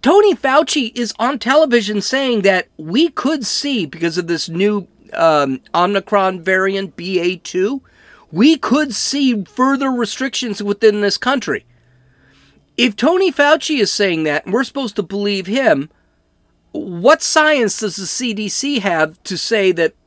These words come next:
allowing illegal immigrants into this country and we don't have to worry about the B A two variant? Very strange. And of course, this has nothing to do with, with science or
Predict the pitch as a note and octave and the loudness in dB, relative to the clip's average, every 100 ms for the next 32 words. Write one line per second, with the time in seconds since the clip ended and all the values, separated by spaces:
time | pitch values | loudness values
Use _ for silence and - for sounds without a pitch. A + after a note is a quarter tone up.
0 | - F3+ F#3+ G3 G#3 F3 - A3 A3 G#3+ | -6 0 4 6 4 2 2 2 2 -2
1 | F#3 G3 A3+ F#3 F#3 D3+ - - G#3 G#3 | 4 4 4 0 0 0 -4 -4 -4 -2
2 | G#3 F3 - - B3 A#3 C#3 A#2+ - _ | -4 -4 -4 -2 -2 -2 -4 -4 -8 _
3 | _ _ _ _ _ _ _ _ _ _ | _ _ _ _ _ _ _ _ _ _
4 | - F#3+ A3 B3+ A3 A3 G#3 F#3+ G#3+ A3+ | 2 2 4 2 2 2 2 4 6 8
5 | F3+ D#3+ D#3+ E3 D3+ F3+ F3+ F#3 - D4+ | 6 4 2 2 -4 0 0 0 -2 -2
6 | D3+ A#2+ G#2 D#2+ _ _ _ _ _ _ | 0 -2 -2 -8 _ _ _ _ _ _
7 | _ _ _ _ _ _ _ _ _ _ | _ _ _ _ _ _ _ _ _ _
8 | _ _ F#3+ G#3 F#3 - F3 C3+ A#2+ - | _ _ 4 6 4 2 -2 -2 -4 -12
9 | - B3 C#4 - D#4 B3 D4 A3+ A3 F3 | -2 2 4 6 4 4 0 2 2 4
10 | D3+ D3+ B2 A2+ B2 A2 A2 - - C3 | 2 2 -2 0 0 -2 -6 -14 -2 0
11 | B2+ _ _ _ - - D3+ B2 B2 A#2+ | 0 _ _ _ -8 -2 0 0 -2 -4
12 | - - - - C3 A#2 A2 G#2+ | -6 -8 -10 -6 -2 -2 -4 -6